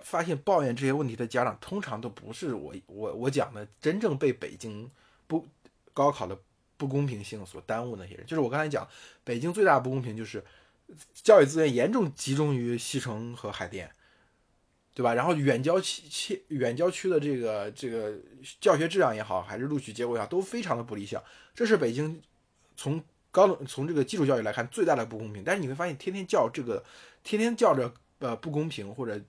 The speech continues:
叫着大家对于北京教育的要关注的那些家长，往往不是这个不公平结构的受害者，他往往是这个不公平结构的受益者。但是即使这样，他天天盯着呢是什么呢？是那些比他自己更有资源、更不公平的、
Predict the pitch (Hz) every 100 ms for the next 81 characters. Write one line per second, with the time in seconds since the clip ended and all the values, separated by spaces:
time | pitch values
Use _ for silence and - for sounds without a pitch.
0 | _ - 131 117 120 117 123 113 110 113
1 | - - 110 113 127 127 117 110 104 85
2 | - - 139 - 131 135 127 110 107 110
3 | 107 107 92 127 160 - 117 - 147 151
4 | 123 123 82 - - 135 135 127 117 101
5 | 107 - 104 - - _ - - 165 180
6 | 165 147 160 156 165 151 139 127 143 -
7 | 196 175 135 - 190 196 - - _ -
8 | 214 180 196 147 165 - 180 175 180 180
9 | 175 120 107 127 113 98 104 143 139 135
10 | 143 143 120 139 151 127 - _ - _
11 | _ - 214 202 113 78 - 110 92 -
12 | - _ - _ _ _ _ _ - 247
13 | 180 127 127 123 117 95 87